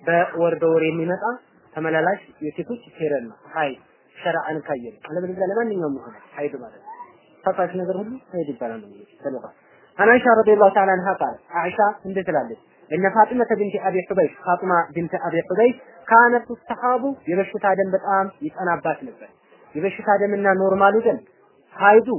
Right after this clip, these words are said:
ጠቆር ይላል። እስቲሐባው በጣም ቀይ ነው። አብረቀረቀ ነው። በጣም ያለ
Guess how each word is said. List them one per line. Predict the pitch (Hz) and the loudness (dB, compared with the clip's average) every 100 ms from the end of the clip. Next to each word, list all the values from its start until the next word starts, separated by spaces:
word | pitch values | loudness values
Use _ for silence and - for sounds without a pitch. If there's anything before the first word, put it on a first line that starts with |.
| - | -6
ጠቆር | - 180 190 185 | -8 -6 -2 0
ይላል። | 151 117 - _ _ _ _ - | -2 -4 -16 _ _ _ _ -20
እስቲሐባው | 180 - 170 185 202 214 | -14 -10 0 2 4 2
በጣም | 156 156 175 165 | -2 -6 -6 -8
ቀይ | - 151 | -8 -12
ነው። | 120 104 _ _ _ _ _ _ _ | -12 -20 _ _ _ _ _ _ _
አብረቀረቀ | 127 147 156 160 139 113 | -10 -8 -8 -12 -16 -20
ነው። | 107 104 _ | -20 -20 _
በጣም | - 175 214 | -12 -6 -4
ያለ | 180 | -4